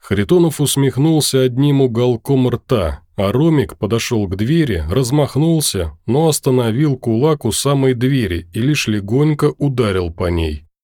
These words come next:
"Какие приятные люди", сказал он тихо, а потом вдруг заорал: "Чтоб вы сдохли,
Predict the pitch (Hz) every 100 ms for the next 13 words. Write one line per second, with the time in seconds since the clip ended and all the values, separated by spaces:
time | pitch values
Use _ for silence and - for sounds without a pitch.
0 | _ _ - 98 135 120 123 120 160 156
1 | 156 156 156 131 107 85 71 - - -
2 | 101 98 95 98 90 104 85 - 73 -
3 | _ _ 92 104 - 151 101 117 113 90
4 | 107 110 101 90 78 76 _ _ - -
5 | 165 139 170 139 131 143 185 151 139 113